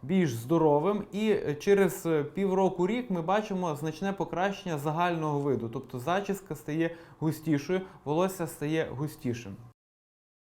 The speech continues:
Як довго потрібно приймати фінастерид? Це питання, яке я чую на кожному прийомі, коли я призначаю цей препарат. Потрібно розуміти те, що препарат діє досить недовго, тобто його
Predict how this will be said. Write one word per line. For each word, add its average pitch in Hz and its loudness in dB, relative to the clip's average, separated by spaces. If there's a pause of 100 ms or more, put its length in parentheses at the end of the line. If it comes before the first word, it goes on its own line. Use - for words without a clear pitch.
(680)
Як 185 -6
довго 175 0
потрібно 143 -6
приймати 139 -6
фінастерид? 147 -6
Це 151 -6
питання, 170 -6
яке 143 -6
я 135 -4
чую 160 -6
на 131 -4
кожному 135 -6
прийомі, 143 -6 (220)
коли 123 -6
я 135 -4
призначаю 120 -8
цей 120 -12
препарат. - -4 (480)
Потрібно 247 -2
розуміти 165 -4
те, 190 -4
що 156 -8
препарат 156 -2 (160)
діє 180 -2
досить 151 -6
недовго, 127 -4
тобто 131 -10
його 151 -2